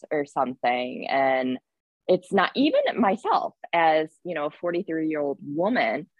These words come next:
I compare myself to people. I compare my kitchen and house to others, you know, so it's so hard. How do you, you know,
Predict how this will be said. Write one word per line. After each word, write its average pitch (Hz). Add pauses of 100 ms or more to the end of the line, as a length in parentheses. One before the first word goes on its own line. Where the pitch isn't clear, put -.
(280)
I 202
compare 202
myself 156
to 175
people. -
I 175
compare 214
my 175
kitchen 202
and 127
house - (140)
to -
others, 90
you 202
know, 160
so 214
it's -
so 180 (220)
hard. 139 (640)
How 269
do 349
you, 214 (720)
you 208
know, 160